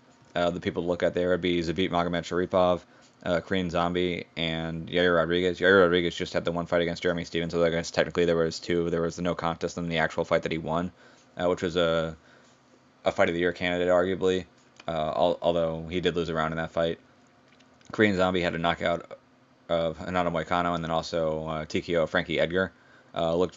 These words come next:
fantastic in both performances. And then Zabit had a decision win over Jeremy Stephens and a decision win over Calvin Kattar. Uh, both of those guys are really tough. Uh, I would have to take Zabit and Yair out of there, though, and say that Zombie was probably the, the contender from featherweight.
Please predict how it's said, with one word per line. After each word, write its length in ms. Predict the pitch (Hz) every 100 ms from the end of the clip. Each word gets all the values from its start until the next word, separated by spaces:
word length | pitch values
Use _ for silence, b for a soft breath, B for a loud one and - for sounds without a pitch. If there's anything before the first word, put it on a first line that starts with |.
| -
fantastic 440 | 90 82 85 85
in 60 | 85
both 160 | 85 80
performances. 560 | 85 87 87 90 85
And 80 | 85
then 140 | 82
Zabit 360 | 80 82 87 85 - b b b _ -
had 260 | 85 80
a 60 | 82
decision 400 | 85 92 85 87
win 100 | 85
over 120 | 82
Jeremy 240 | 82 85
Stephens 320 | 82 87 85 82
and 120 | 85
a 40 |
decision 480 | 80 - 87 82 85
win 220 | 85 80
over 360 | - 82 82 80
Calvin 280 | - 82 82
Kattar. 340 | 87 80 80 b b -
Uh, 140 | 82
both 180 | 90 90
of 60 |
those 80 | 85
guys 160 | 85 80
are 40 |
really 180 | 82 80
tough. 360 | - 87 90 - b b b b -
Uh, 520 | 85 82 85 85 85 - _
I 80 | 95
would 100 | 98
have 100 | 101
to 60 | 98
take 160 | 104
Zabit 320 | 82 80 87 92
and 100 | 85
Yair 260 | 82 82
out 100 | 80
of 80 | 82
there, 120 | 87
though, 160 | 87 87
and 380 | 82 85 - -
say 120 | 92
that 160 | 82
Zombie 260 | 78 80 85
was 100 | 85
probably 520 | - 85 82 82 87 - _ -
the, 160 | 87 90
the 140 | -
contender 520 | 98 85 92 87 85 85
from 300 | - 85 82
featherweight. 460 | 87 87 95 95